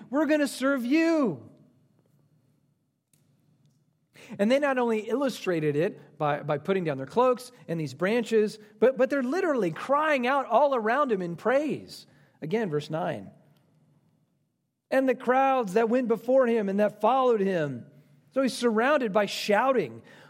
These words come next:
"Hosanna to this Son of David. Blessed is he who comes in the name of the Lord. Hosanna in the highest." These words come right from Psalm one eighteen. These words, "Hosanna,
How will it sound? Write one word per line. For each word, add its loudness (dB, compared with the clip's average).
"Hosanna 2
to -4
this 0
Son 2
of 0
David. 0
Blessed 4
is 0
he 4
who 0
comes 4
in -4
the 2
name 2
of -4
the 2
Lord. 4
Hosanna 4
in 2
the 2
highest." 0
These -4
words -2
come -4
right -2
from -10
Psalm -6
one -4
eighteen. -12
These -8
words, -2
"Hosanna, -4